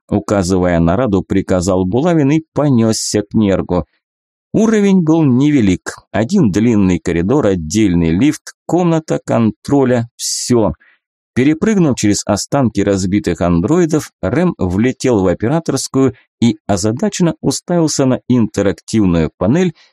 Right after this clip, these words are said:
которая сейчас оповещала всех, что она заблокирована. «Ключ!» Голый Нерк, который уже успел избавиться от ошейника, протянул штопору маленький стержень.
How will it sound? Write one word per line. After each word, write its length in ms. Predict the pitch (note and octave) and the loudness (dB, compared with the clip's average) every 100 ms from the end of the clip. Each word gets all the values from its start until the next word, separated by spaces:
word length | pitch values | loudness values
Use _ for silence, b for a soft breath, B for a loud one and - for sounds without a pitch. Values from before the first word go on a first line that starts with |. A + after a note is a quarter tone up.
| _ | _
которая 540 | - C#3 - A3 G3+ F3 | -4 -4 -2 0 0 0
сейчас 500 | - A#2+ - D#3 - | -2 -2 -2 -4 -4
оповещала 840 | G#2+ G#2 G#2 G2 E2+ - G2 E2+ | -6 -2 0 0 -2 -2 0 0
всех, 520 | D#2 - - E3 D#3+ | -2 -6 -4 -2 -2
что 260 | - - D3+ - | -6 -6 -6 -2
она 340 | G2 G#2 B2 | 0 2 0
заблокирована. 1160 | F#2+ F#2 A#2+ G2+ B2 - C3 G#2+ F#2 E2+ C#2+ C2+ _ _ _ _ _ _ _ - | -2 -2 -2 -2 -4 -4 0 0 0 0 -2 -6 _ _ _ _ _ _ _ -4
«Ключ!» 460 | D#3+ G3 - - - _ _ _ | 0 2 0 -4 -10 _ _ _
Голый 480 | G#2 F#2 A#2+ F#2 F2+ | -6 0 2 2 2
Нерк, 360 | G#2+ A#2+ - - | 2 0 -6 -6
который 340 | G#2 G2+ G#2+ | -4 -2 -2
уже 240 | - G#2+ G#2+ | 0 0 2
успел 420 | G#2 - G#2 F#2+ | 0 0 -2 0
избавиться 600 | F2+ F#2 G2+ F2 - E2+ | -2 -2 -2 -2 -2 -4
от 120 | E2 | -2
ошейника, 580 | E2 - D3+ C#3+ - A#2+ | -4 -2 0 0 0 -4
протянул 560 | - G2+ F2+ G#2 G#2+ E2+ | -2 -2 0 0 0 0
штопору 540 | - - E3+ - D#3+ | -4 -6 -4 -2 0
маленький 560 | C3 A2+ A2+ A2 G2+ A2+ | 2 2 2 2 0 -2
стержень. 600 | - - F2 D#2+ E2+ | -2 -2 -2 -2 -2